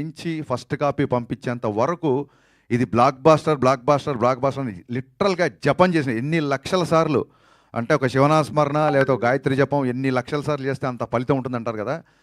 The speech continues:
ఇప్పుడు రీసెంట్‌గా మీరు సోషల్ మీడియాలో చూస్తున్నారు మేనిఫెస్టేషన్ వీడియోస్, మన సంకల్పం బలంగా ఉంటే అది అవుతూ ఇరుతుందని. అంత గట్టి సంకల్పం, నాకంటే కూడా పెద్ద సంకల్పం, నాకంటే,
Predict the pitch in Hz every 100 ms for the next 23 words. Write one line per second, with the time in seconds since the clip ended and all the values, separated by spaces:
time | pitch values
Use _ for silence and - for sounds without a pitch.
0 | _ _ - 113 139 147 160 156 139 127
1 | 123 117 135 151 160 156 127 120 127 107
2 | 113 127 139 - 127 117 113 107 101 95
3 | 98 - 107 120 117 113 101 101 127 147
4 | 139 135 120 123 131 127 120 120 127 -
5 | _ _ _ - 101 123 127 117 127 113
6 | 131 165 _ _ _ 117 151 - 165 123
7 | 131 - 151 143 135 120 104 110 143 156
8 | 165 170 156 160 139 123 131 131 127 127
9 | 151 139 113 123 139 131